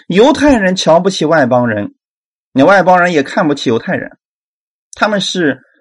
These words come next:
互相之间攻击的。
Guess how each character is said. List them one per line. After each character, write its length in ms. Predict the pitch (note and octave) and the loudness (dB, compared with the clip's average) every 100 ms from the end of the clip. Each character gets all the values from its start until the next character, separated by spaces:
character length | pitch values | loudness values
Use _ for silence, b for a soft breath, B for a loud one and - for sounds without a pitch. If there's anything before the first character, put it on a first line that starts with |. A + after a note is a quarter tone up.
| b | b
互 400 | - D4 D4 G3 | -4 2 4 2
相 420 | - G3+ F#3 E3+ | 0 0 0 0
之 220 | D#3 F3 E3 | -4 -4 -4
间 480 | F3 D#3 C#3+ C3+ - _ _ _ _ | 0 2 2 0 -4 _ _ _ _
攻 240 | - E3 C#3+ | -6 -4 -4
击 180 | A#2+ | -6
的。 180 | A#2 - | -8 -10